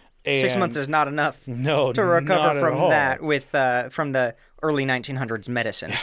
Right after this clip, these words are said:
Speaker 2: really, though. So he ended up getting pneumonia, which then turned
Speaker 1: No.
Speaker 2: into tuberculosis. And, uh, he probably would have been fine. The only problem was he waited just a little bit too long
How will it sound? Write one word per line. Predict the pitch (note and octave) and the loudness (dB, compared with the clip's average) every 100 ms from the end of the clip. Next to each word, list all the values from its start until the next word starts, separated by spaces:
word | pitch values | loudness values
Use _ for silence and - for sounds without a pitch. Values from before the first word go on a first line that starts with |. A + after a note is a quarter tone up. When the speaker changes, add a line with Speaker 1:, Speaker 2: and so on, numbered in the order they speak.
| - F#2+ | -10 -10
Speaker 2:
really, | G2+ E2+ | -8 -8
though. | D#2+ D#2 D2+ - - - - | -10 -10 -12 -16 -20 -20 -12
So | - - C#3 C3+ B2+ | -4 0 2 2 0
he | B2 D3+ D3+ D3 | -6 -4 -2 -2
ended | D3+ F3+ F3 | -2 -2 -2
up | C#3+ A#2 | -2 -2
getting | C3+ C3 | -2 -2
pneumonia, | A2+ G#2+ D3+ D#3+ A2+ F#2 | -4 -2 -2 -2 -4 -10
which | F#2 G#2 - G2+ | -8 -8 -8 -8
then | A2 F3+ G#3+ G#3+ | -6 -2 -2 0
turned | F3+ G3+ | 0 2
Speaker 1:
No. | F#3+ D#3 | 2 0
Speaker 2:
into | C#3 D#3 D3 | -2 -2 -2
tuberculosis. | C3+ C3 C#3 C3 B2 B2+ D3 - F2 G2+ - - - - - - - - - - | -4 -4 -2 -2 -2 -2 -2 -4 -8 -8 -10 -14 -20 -20 -20 -20 -20 -20 -12 -4
And, | D3 B2+ A#2+ A#2 A#2 - | -2 -2 -2 -4 -6 -2
uh, | C3+ A#2+ A2+ G#2+ G2+ _ _ _ _ _ _ | 0 0 0 -2 -6 _ _ _ _ _ _
he | - E3 F3+ | -8 -6 -6
probably | - A#3+ D4 D4+ C#4+ | -2 -2 -2 0 -2
would | G#3 F#3+ | 0 0
have | F3 | 0
been | C#3+ B2 | -2 -6
fine. | - E3+ D#3 B2 G#2+ G#2+ - | -2 0 0 -2 -6 -10 -14
The | A#2 A#2 D3+ | -8 -4 -2
only | F#3+ F3 | -2 -6
problem | - - A3 G#3+ D#3 | -8 -6 -6 -4 -4
was | F3+ A3+ D#3 B2 - - _ - - - | -2 -2 -2 -4 -8 -12 _ -20 -20 -20
he | - C#3+ | -10 -8
waited | B2 D3 D#3 C#3+ A#2 | -4 -2 -2 -4 -6
just | B2+ A#2+ | -8 -6
a | |
little | A2 D3+ G3+ A3+ A#3 A3+ | -8 -10 -8 -4 -4 -4
bit | G3+ G#3 - | -6 -8 -10
too | - E3+ | -6 -4
long | D3 D3 B2+ G#2 G2 | -2 -2 -2 -4 -10